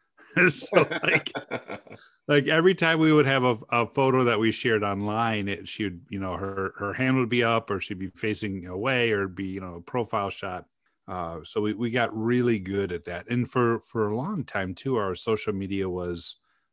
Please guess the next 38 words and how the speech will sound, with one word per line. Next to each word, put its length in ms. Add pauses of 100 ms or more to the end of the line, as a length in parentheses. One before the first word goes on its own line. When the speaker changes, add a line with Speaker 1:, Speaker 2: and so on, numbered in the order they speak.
(140)
Speaker 1:
uh, 320
Wolfie's 520
daughter. 520
It 80
wasn't 240
even 160
her 120
name. 360 (340)
Speaker 2:
I 60
remember 320
that. 120
Speaker 1:
Uh, 120 (380)
yeah, 260
yeah, 220
back 260
in 80
the 80
day. 340 (260)
Speaker 2:
Yeah. 160 (320)
Speaker 1:
So, 580 (320)
yeah, 340 (260)
I, 220
I, 280
I, 400 (100)
I 100
think 320
you 60
bring 280
up 140
a 80
really 300
good 220
point, 360
which 240
is 500 (640)
it, 320
it 160
is, 640